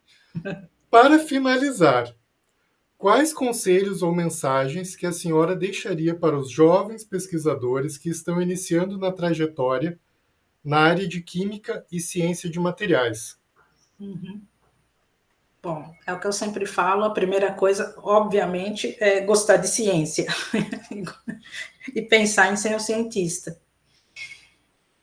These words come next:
Speaker 1: E depois, o que eu penso é pesquisar e escolher um assunto que gosta,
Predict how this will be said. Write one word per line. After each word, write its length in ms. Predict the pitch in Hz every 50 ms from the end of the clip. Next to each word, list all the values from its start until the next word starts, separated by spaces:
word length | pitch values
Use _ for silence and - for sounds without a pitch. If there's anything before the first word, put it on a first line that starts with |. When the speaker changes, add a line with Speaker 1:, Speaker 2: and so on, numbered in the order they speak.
| _
Speaker 1:
E 160 | - 247 269 277
depois, 600 | - 285 285 - 269 262 277 262 - - - - -
o 140 | 240 226 220
que 80 | -
eu 120 | 226 208 -
penso 480 | - 233 247 269 262 262 - - 214
é 300 | 202 190 160 - - - _ _ _ _ _ _ _ _ _ _ _ _ _ -
pesquisar 720 | - 254 254 - - - 247 202 196 196 185 185 196 226 226
e 60 | 226
escolher 460 | 214 - - - 220 208 196 196 202
um 140 | 214 233 247
assunto 480 | 233 233 - - 202 202 202 208 -
que 120 | - - 330
gosta, 580 | 277 262 226 185 165 165 - - - - 151